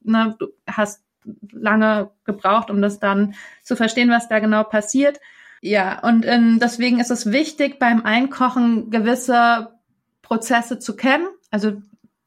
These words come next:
wie, wie kriege ich die Hitze hin, die ich brauche?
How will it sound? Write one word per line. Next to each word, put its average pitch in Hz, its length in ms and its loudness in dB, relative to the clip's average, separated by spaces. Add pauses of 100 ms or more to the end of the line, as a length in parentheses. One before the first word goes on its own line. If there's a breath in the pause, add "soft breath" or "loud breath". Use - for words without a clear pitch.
(120)
wie, 247 380 0
wie 240 280 0
kriege 254 240 -2
ich - 140 -6
die 214 80 0 (100)
Hitze 277 400 2
hin, 247 280 2
die 233 80 -2
ich - 140 -8
brauche? 226 640 2